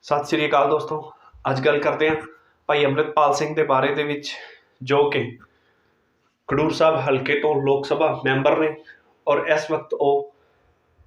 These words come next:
ਅਸਾਮ ਦੇ ਵਿੱਚ ਡਿਬਰੂਗੜ੍ਹ ਜੇਲ੍ਹ ਦੇ ਵਿੱਚ ਨਜ਼ਰਬੰਦ ਹਨ। ਉਹਨਾਂ ਦੇ ਮਾਮਲੇ ਨੂੰ ਲੈ ਕੇ ਜਿਹੜਾ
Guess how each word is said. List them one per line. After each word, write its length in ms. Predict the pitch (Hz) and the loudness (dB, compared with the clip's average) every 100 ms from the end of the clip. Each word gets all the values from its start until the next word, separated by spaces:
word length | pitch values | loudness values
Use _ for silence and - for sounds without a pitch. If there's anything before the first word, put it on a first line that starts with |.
| _ _ - | _ _ -4
ਅਸਾਮ 440 | 151 156 151 160 | 0 2 4 4
ਦੇ 100 | 165 | 2
ਵਿੱਚ 340 | 156 147 - - - - 131 | 2 -2 -8 -12 -16 -16 -8
ਡਿਬਰੂਗੜ੍ਹ 540 | 135 139 156 151 160 | -2 0 0 0 0
ਜੇਲ੍ਹ 280 | - 151 156 | 0 0 0
ਦੇ 100 | 156 | 0
ਵਿੱਚ 260 | 143 139 - - - - _ _ - - _ _ - | -2 -6 -10 -12 -16 -20 _ _ -20 -20 _ _ -8
ਨਜ਼ਰਬੰਦ 520 | 147 143 139 139 127 | -2 2 2 2 0
ਹਨ। 200 | 127 117 117 _ _ _ _ _ - - | -2 -6 -10 _ _ _ _ _ -20 -6
ਉਹਨਾਂ 240 | 147 170 180 | 0 2 4
ਦੇ 100 | 175 | 4
ਮਾਮਲੇ 380 | 165 147 156 160 | 4 2 2 2
ਨੂੰ 140 | 160 | 2
ਲੈ 140 | 151 143 | 2 2
ਕੇ 260 | 139 131 127 _ _ _ _ _ _ _ _ _ _ _ | 2 -2 -6 _ _ _ _ _ _ _ _ _ _ _
ਜਿਹੜਾ 420 | 110 143 151 139 | -2 2 2 0